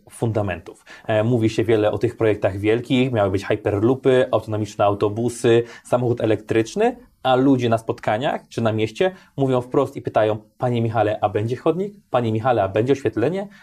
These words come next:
A będzie w końcu kanalizacja?” Więc jeżeli rozpoczniemy od początku i odrobimy to zadanie domowe,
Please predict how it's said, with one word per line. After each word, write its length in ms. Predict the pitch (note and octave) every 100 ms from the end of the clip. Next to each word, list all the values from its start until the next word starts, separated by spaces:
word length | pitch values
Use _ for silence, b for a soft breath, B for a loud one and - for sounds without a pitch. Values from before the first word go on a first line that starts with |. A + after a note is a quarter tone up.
| B
A 120 | B2
będzie 280 | A2+ F#3 F#3+
w 60 |
końcu 220 | F#3+ F3+
kanalizacja?” 680 | F3 E3 C#3+ C#3 D3 - G2 B B B
Więc 240 | B2+ C3+ - -
jeżeli 240 | B2 C#3+
rozpoczniemy 440 | C#3 C#3 - F#3 -
od 120 | -
początku 540 | - C3+ E3 D#3 D#3
i 120 | A#2+
odrobimy 600 | B2 A#2+ C#3 A2+ F#3 C#3+
to 320 | G2+ G#2 F#2+ -
zadanie 320 | G2+ A2 B2
domowe, 380 | C3 D#3 A#2 G#2+